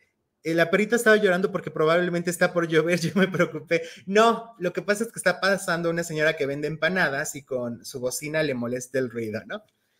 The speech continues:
Entonces, bueno, en mi caso quedamos que me enfado, me estreso, me pongo nervioso, se me seca la boca, me pongo rojo y cambia como mi dinámica. Bien. Y los comportamientos, <laughs> maestras y maestros.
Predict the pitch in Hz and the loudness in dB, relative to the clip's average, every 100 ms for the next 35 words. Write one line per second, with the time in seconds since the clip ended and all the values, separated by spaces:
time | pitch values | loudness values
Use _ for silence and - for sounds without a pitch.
0 | _ _ _ _ 156 165 233 220 165 127 | _ _ _ _ 2 4 6 4 4 2
1 | 131 135 240 247 175 180 240 262 247 156 | 0 4 4 6 2 2 2 2 0 -4
2 | 123 127 - 165 240 233 233 214 139 120 | -4 -8 -6 -2 0 0 -2 -6 -8 -10
3 | - 202 220 214 214 220 214 - 123 156 | -2 2 4 4 2 2 -4 -12 -4 -2
4 | 156 131 135 170 208 214 214 196 127 117 | 0 -2 -2 2 4 4 0 -2 -8 -8
5 | 147 143 160 170 180 190 185 147 117 127 | -10 -2 0 2 0 0 -2 -2 -2 -4
6 | 147 180 220 214 220 202 - _ _ _ | -4 0 0 0 -2 -8 -8 _ _ _
7 | 135 143 175 165 165 175 180 170 139 123 | -14 -4 0 2 2 -2 -2 -2 -2 -4
8 | 117 120 92 87 _ - _ _ _ _ | -4 -6 -8 -14 _ -20 _ _ _ _
9 | _ _ _ _ _ 127 131 139 107 110 | _ _ _ _ _ -16 -6 -6 -6 -12
10 | _ _ _ _ _ _ _ _ - 277 | _ _ _ _ _ _ _ _ 2 2
11 | 277 277 _ 190 185 185 175 185 180 214 | 2 -6 _ -2 0 0 0 0 4 6
12 | 240 262 247 220 175 170 175 - - 202 | 8 6 6 4 6 4 4 0 -6 -2
13 | 170 180 175 180 - 147 139 | 2 4 4 0 -2 -4 -4